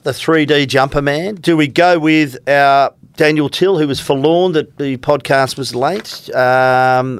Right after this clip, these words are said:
Rowan Way from earlier in the week, um, about expansion clubs and G W S. Uh, so many good ones. There was a Leaderville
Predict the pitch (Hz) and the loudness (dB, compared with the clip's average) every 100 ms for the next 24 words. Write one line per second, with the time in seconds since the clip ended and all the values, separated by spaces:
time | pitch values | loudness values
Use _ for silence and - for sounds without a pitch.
0 | - 101 123 147 156 147 143 - - 123 | -14 -10 -2 0 2 0 -2 -6 -6 0
1 | 131 139 151 156 156 143 - 139 135 131 | 2 2 0 -4 -6 -8 -6 0 2 2
2 | 131 131 139 143 143 139 135 135 131 127 | 0 -2 0 2 2 0 0 0 -2 -2
3 | 123 131 143 160 - - - 127 123 120 | -6 -2 0 -2 -8 -20 -8 -2 0 2
4 | 120 120 120 117 117 117 131 131 127 - | 2 0 -2 -4 -6 -2 0 2 0 -4
5 | 139 139 - 123 139 139 127 117 135 127 | -6 -6 -8 -6 -2 -2 -2 -6 -2 0
6 | 120 127 131 143 139 - - - - - | 0 0 0 0 0 -4 -6 -8 -16 -20
7 | - - - - _ _ 117 117 120 123 | -20 -20 -20 -20 _ _ -2 0 2 0
8 | 120 151 170 131 147 147 123 110 120 139 | 0 -2 0 0 0 0 0 -4 0 0
9 | 151 139 135 | 0 0 2